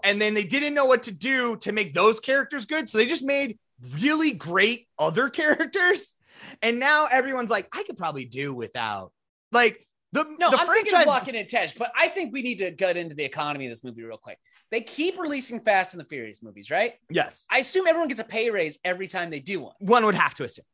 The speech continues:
Speaker 1: The
Speaker 2: You'd
Speaker 1: movies
Speaker 2: have
Speaker 1: keep
Speaker 2: to
Speaker 1: making
Speaker 2: assume.
Speaker 1: more and more money every year, every time. So, yes.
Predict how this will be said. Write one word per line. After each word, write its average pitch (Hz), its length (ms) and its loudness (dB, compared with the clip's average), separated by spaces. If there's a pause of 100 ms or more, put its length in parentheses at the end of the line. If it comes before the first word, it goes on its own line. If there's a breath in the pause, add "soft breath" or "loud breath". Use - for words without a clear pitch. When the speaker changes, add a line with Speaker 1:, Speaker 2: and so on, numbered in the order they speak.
(180)
Speaker 1:
The 196 80 2
Speaker 2:
You'd 226 80 6
Speaker 1:
movies 277 200 4
Speaker 2:
have 294 80 4
Speaker 1:
keep 269 100 0
Speaker 2:
to 233 40 -6
Speaker 1:
making 226 200 2
Speaker 2:
assume. 214 100 -4
Speaker 1:
more 202 140 2
and 190 80 0
more 180 140 6
money 156 240 2
every 123 200 -6
year, 87 260 -18
every 165 220 2
time. 104 160 -10 (160)
So, 151 220 0
yes. - 340 -4